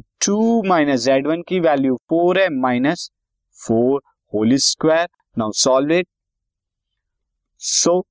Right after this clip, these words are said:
see, minus one comma minus four is minus five, minus five whole square twenty five plus minus minus three is plus three, plus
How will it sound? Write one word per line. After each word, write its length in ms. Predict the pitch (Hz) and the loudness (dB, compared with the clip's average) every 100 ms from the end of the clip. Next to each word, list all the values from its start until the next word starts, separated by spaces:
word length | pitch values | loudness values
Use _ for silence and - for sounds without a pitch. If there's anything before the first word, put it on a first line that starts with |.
| _ _ - | _ _ -14
see, 360 | - - 175 202 - _ 120 127 | -8 -2 0 -2 -6 _ 0 2
minus 340 | 147 180 208 - | 2 2 0 0
one 260 | 185 214 214 208 | 0 0 0 0
comma 240 | 190 190 180 | 2 2 0
minus 400 | 160 151 151 - - | -2 0 -2 -4 -8
four 280 | 175 165 175 - - | -2 0 0 -4 0
is 160 | 190 - 139 | 0 0 0
minus 340 | 139 147 175 - - | 0 0 -2 -2 0
five, 240 | 175 180 _ _ _ | 0 -2 _ _ _
minus 380 | 120 135 160 180 185 | -2 0 0 -2 0
five 200 | 180 180 | 0 2
whole 140 | 180 185 - | 0 0 0
square 280 | 196 175 127 | 2 2 0
twenty 360 | 143 143 151 180 - | -2 -2 -2 -2 0
five 240 | 175 175 - _ _ _ _ _ _ _ _ | 0 -2 -6 _ _ _ _ _ _ _ _
plus 300 | 170 170 175 - - _ _ _ | 2 2 2 -4 -10 _ _ _
minus 540 | 120 131 151 170 190 - | 0 2 2 0 -2 -2
minus 380 | 190 190 196 - | -2 0 -2 -2
three 180 | 208 208 | 0 0
is 80 | - - | -4 0
plus 240 | 185 294 - 196 | 2 2 -2 -4
three, 160 | 220 - | -4 -2
plus 320 | 185 190 - | 0 2 0